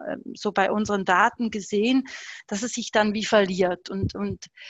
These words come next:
die Jugendlichen dann wie selbst auf ihre Quellen zurück, zurückkommen oder sich diese suchen und die sind sehr, sehr vielfältig und was für uns auch ganz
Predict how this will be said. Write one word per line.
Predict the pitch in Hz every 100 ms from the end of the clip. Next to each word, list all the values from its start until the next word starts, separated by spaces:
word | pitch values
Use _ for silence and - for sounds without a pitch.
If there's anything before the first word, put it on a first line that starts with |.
| - -
die | 214
Jugendlichen | 240 247 220 208 208
dann | 190 202
wie | 214
selbst | - - 196 214 - - - -
auf | 202 -
ihre | 190 185
Quellen | - 190 175 180
zurück, | - 175 180 - - - - -
zurückkommen | - 190 202 - - 196 190 -
oder | 185 185
sich | 208 -
diese | 214 196 196
suchen | 220 269 269 240 208
und | 196 196 - - -
die | 220
sind | 220 214
sehr, | 247 226
sehr | 214 190
vielfältig | 240 262 247 233 220 233 254 214
und | 208
was | 196 -
für | - 202
uns | 233 226
auch | 180 208 -
ganz | 196